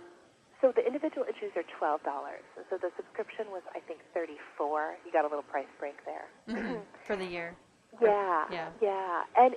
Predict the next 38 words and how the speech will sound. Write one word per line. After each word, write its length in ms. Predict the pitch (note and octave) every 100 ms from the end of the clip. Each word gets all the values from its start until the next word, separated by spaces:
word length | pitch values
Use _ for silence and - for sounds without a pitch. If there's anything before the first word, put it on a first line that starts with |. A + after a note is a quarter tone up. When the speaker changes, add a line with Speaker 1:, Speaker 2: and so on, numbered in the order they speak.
| -
Speaker 1:
it, 140 | C#4+ -
and 160 | C4+ C4
there's, 160 | C4 B3+ -
you 60 | C#4
know, 140 | B3+
there 120 | B3+ A#3+
was 80 | A3+
a 80 | G3
secret 240 | A#3 A#3+ -
decoder 460 | F3 - G3+ F#3+
ring 380 | F3 E3+ D#3+ - - -
for 320 | F3 E3 E3 - -
subscribers, 720 | - - D#3+ D#3 D#3+ D3+ D#3 - - -
um, 220 | F3 D#3+
because 160 | E3 -
you 80 | F3+
can 80 | E3+
also 160 | - -
buy 80 | D3
individual 360 | - D#3 - -
issues, 360 | D#3 - D3 D3
and 80 | E3+
then 80 |
there's 160 | E3+ E3+ -
secret 200 | C4 B3
words, 280 | G3 F#3 F#3 -
and 100 | F#3
then 120 | F3 F3
you 120 | F3 - - - - -
get, 200 | A4 F#4+ - G4
if 80 | -
you 80 | -
get 80 | F#3+
a 80 | F#3
secret 220 | G#3 - - F#3+
word 320 | F#3+ F#3+ F3
and 80 |
you 80 | E3+